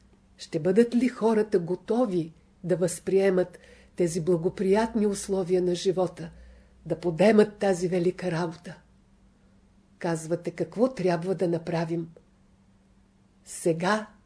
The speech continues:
е началото на великата култура, на великата епоха на любовта. Ама знание нямаме.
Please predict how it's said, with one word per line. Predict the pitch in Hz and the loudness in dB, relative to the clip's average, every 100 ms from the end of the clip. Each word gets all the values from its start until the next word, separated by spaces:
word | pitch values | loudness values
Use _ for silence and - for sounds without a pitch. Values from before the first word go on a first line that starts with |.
| _ _ _ _ | _ _ _ _
е | 175 | -2
началото | 175 147 - 196 180 196 190 214 | -2 -2 -4 0 4 4 2 -2
на | 202 | -2
великата | 156 160 180 190 - 170 | -2 0 -2 -2 -8 -8
култура, | - 160 - 170 170 170 _ _ _ - - - | -6 -6 -4 -6 -6 -10 _ _ _ -20 -20 -6
на | 180 185 | 0 2
великата | 160 165 170 196 240 240 240 226 - - | 4 4 4 2 2 0 2 -4 -4 -4
епоха | 170 165 196 208 - 202 | -4 -2 0 0 0 -2
на | 180 | 0
любовта. | 160 160 160 - - 156 165 - _ _ _ _ _ _ _ _ _ _ _ _ _ _ _ _ _ _ _ _ _ _ | -2 -2 -8 -12 -12 -12 -12 -16 _ _ _ _ _ _ _ _ _ _ _ _ _ _ _ _ _ _ _ _ _ _
Ама | - 202 190 | -2 0 0
знание | 170 208 190 202 202 175 | -2 2 4 4 4 4
нямаме. | 180 156 165 156 160 - | 2 0 -2 -6 -8 -12